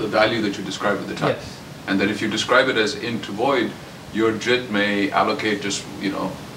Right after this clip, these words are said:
Speaker 1: one word on the
Speaker 2: Yes.
Speaker 1: stack for the argument, but
Speaker 2: Yes.
Speaker 1: past point four two, it's going to
Speaker 2: Yes.
Speaker 1: die.
Speaker 2: And
Speaker 1: So.
Speaker 2: yes, and, and if you're not getting a static a-, approximation that you can use in your, in your, uh, in our, uh, static compiler, then,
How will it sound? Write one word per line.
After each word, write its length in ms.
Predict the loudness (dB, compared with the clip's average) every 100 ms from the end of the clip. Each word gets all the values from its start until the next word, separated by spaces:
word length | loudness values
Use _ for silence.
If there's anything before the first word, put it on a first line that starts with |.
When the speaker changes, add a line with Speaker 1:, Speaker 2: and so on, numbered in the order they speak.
| -6
Speaker 1:
one 320 | 2 2 4
word 280 | 4 4 2
on 140 | 0 0
the 60 | 0
Speaker 2:
Yes. 60 | 0
Speaker 1:
stack 360 | 4 4 4
for 100 | -4
the 80 | -2
argument, 480 | -2 -2 -2 -2 -2
but 120 | -2
Speaker 2:
Yes. 200 | 0 0 2
Speaker 1:
past 280 | 2 2
point 200 | -2 -4
four 200 | -2 -4 -2
two, 160 | -2 -2
it's 100 | -4
going 220 | -6 -4
to 100 | -6 -2
Speaker 2:
Yes. 480 | 0 0 -2 -8 -10 -10 -10 -4
Speaker 1:
die. 160 | 2 2
Speaker 2:
And 100 | 2
Speaker 1:
So. 200 | -4 -8 2
Speaker 2:
yes, 320 | 4 4 0
and, 160 | -2 -2
and 200 | -2 -2
if 120 | 2
you're 160 | 2 6
not 200 | 6 6 2
getting 260 | 0 -2
a 60 | 0
static 320 | 2 2 0
a-, 80 | -4 -4
approximation 500 | 0 0 0 -4 -2
that 140 | -2 -2
you 80 | -4
can 120 | -2
use 260 | 0 0
in 120 | 0 -2
your, 140 | -2
in 160 | -2 -2
your, 340 | 0 0 2
uh, 540 | 2 2 0 -2 -4 -8
in 200 | -4 -2
our, 180 | -2 -4
uh, 160 | -6 -8
static 300 | 0 0 0
compiler, 420 | -4 -2 -2 -2
then, 300 | 0 -2 -2